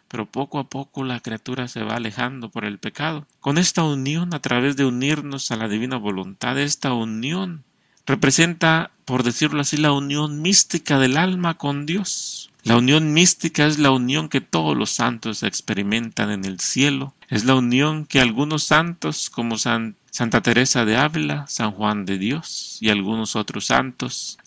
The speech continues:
han adquirido porque se les ha dado esa gracia de llegar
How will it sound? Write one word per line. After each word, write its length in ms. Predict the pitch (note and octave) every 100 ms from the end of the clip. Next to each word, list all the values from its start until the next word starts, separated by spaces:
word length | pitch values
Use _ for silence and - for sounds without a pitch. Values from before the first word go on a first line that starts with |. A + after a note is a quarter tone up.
| -
han 540 | A#2+ D#3 E3 E3 E3 _ _ _ _ _ _
adquirido 800 | A#2 - - B2 D3 E3+ D#3 D3+ _ _
porque 240 | B2+ A#2+ B2+
se 120 | B2+
les 180 | B2 D3
ha 100 | D3 -
dado 400 | B2+ B2 C#3+ C3
esa 240 | C#3 - A#2+
gracia 540 | G#2 B2+ D3 - B2+
de 140 | A#2 G#2+
llegar 480 | G#2 F#2+ A2+ D3+